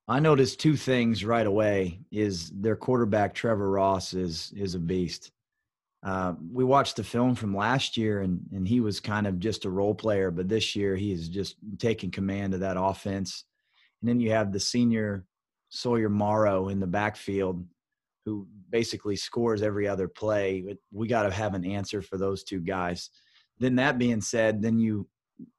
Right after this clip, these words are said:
look around their offense, and they have a stud lineman named Nixdorf, a sophomore no one knew about. And they got, uh, some good receivers as well, number eighty-eight and number one.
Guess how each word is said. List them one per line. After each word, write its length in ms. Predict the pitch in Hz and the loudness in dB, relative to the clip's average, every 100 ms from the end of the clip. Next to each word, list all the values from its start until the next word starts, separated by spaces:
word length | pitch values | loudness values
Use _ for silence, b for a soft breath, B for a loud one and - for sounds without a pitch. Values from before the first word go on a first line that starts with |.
| _ _ - - _ _ 117 | _ _ -20 -20 _ _ -2
look 200 | 120 120 | -2 2
around 340 | 113 113 113 | 2 4 2
their 160 | 104 107 | 2 4
offense, 600 | 117 - 107 107 101 - | 4 2 -4 -4 -4 -4
and 160 | 98 | -2
they 140 | 104 101 | -2 -2
have 400 | 107 104 90 - _ _ _ _ - | -2 -2 -4 -10 _ _ _ _ -10
a 40 | |
stud 380 | - - 120 110 | -8 -2 0 0
lineman 680 | 107 104 110 110 110 110 107 | 0 0 2 0 2 0 -2
named 380 | 104 98 101 | -2 0 2
Nixdorf, 600 | 113 - 104 104 107 101 | 0 -2 0 2 2 0
a 60 | 92 | -4
sophomore 640 | - 110 117 - 104 104 | 0 2 2 2 -4 -2
no 160 | 104 107 | 0 0
one 140 | 104 | 0
knew 160 | 104 107 | 2 2
about. 460 | 95 98 98 110 - _ _ _ _ _ _ - | 2 2 2 0 -4 _ _ _ _ _ _ -8
And 100 | 98 | -4
they 100 | 104 | -2
got, 360 | 107 107 104 113 | 0 0 0 0
uh, 140 | 98 | -2
some 240 | - 101 | -2 -2
good 180 | 98 110 | 0 0
receivers 540 | 104 - 120 113 107 95 | -2 0 0 2 0 -4
as 120 | 87 | -2
well, 280 | 113 113 107 | 2 2 2
number 260 | 104 101 | 2 0
eighty-eight 480 | 107 110 107 107 110 | 0 2 2 2 2
and 80 | 101 | 0
number 240 | 101 95 | 0 0
one. 400 | 98 107 104 98 | 2 2 2 -2